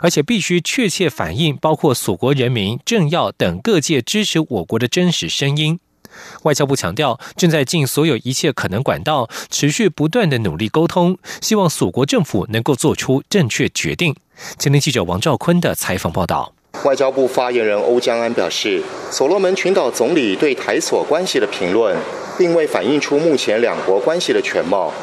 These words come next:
Speaker 2: 我驻所罗门大使馆会持续与苏加瓦瑞密切沟通。欧江安指出，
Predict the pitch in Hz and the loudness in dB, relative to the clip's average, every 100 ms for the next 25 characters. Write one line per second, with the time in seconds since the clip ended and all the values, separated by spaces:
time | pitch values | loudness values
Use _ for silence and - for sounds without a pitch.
0 | - - 117 120 190 165 - 110 120 120 | -12 -4 0 2 2 2 2 2 2 2
1 | 175 156 - 123 113 85 80 131 120 - | 0 -2 -2 0 0 0 0 0 0 -2
2 | 117 - 190 113 90 - 135 143 139 113 | -2 0 0 0 0 -2 -2 0 -2 -2
3 | 73 107 107 80 170 113 - 92 92 85 | 0 0 2 0 0 0 -2 0 0 0
4 | - 87 73 - - - - - - - | 0 0 0 -6 -10 -10 -10 -10 -6 0
5 | 107 110 101 104 107 - - 90 | 0 2 0 0 -2 -4 0 0